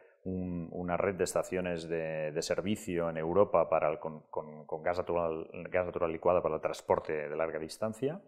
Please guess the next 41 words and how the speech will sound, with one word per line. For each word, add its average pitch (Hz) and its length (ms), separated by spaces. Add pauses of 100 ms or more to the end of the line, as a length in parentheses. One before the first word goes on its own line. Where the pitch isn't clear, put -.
Y 107 100
continuamos 98 480
con 101 120
el 90 120
plan, 95 360
eh, 92 220
este 87 200
año, 90 180
en 90 80
el, 78 380
durante 76 260
el 76 60
año 80 160
dos 78 140
mil 78 140
quince, 82 680
iremos 76 360
extendiendo 78 680 (340)
esta 78 220
red 80 140
de 78 80
gasolineras 78 580
de 76 60
G - 100
N 78 140
L 76 180
para 73 200
dar 73 180
posibilidades 73 540
a 82 80
que 76 80
el 71 60
transporte 76 520
de 76 120
larga 85 260
distancia 80 400
pueda 80 160
utilizar 73 360
el, 73 240
un 71 180
con-, 73 200